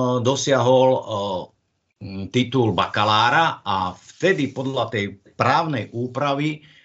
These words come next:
bolo možné, aby sa súdnym exekútorom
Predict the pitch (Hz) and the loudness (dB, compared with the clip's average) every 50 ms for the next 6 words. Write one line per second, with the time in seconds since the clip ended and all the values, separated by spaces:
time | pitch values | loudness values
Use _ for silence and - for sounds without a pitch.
0 | _ _ - 95 117 156 185 151 127 117 117 110 98 104 104 110 123 147 151 - | _ _ -6 -2 0 2 2 0 0 -2 -6 -6 -6 -6 -6 -4 -4 -6 -6 -8
1 | - - 104 127 120 - 131 117 - - 156 180 147 160 139 107 95 117 120 113 | -8 -10 -8 -8 -8 -6 -6 -6 -4 -4 -4 -2 -2 -2 -2 -2 -2 -4 -6 -6
2 | - 127 120 - - - 135 139 123 - 143 143 143 143 143 147 143 - 143 143 | -8 -10 -10 -10 -12 -14 -14 -12 -10 -8 -6 -4 -2 0 0 0 0 0 0 0
3 | 135 - | -2 -4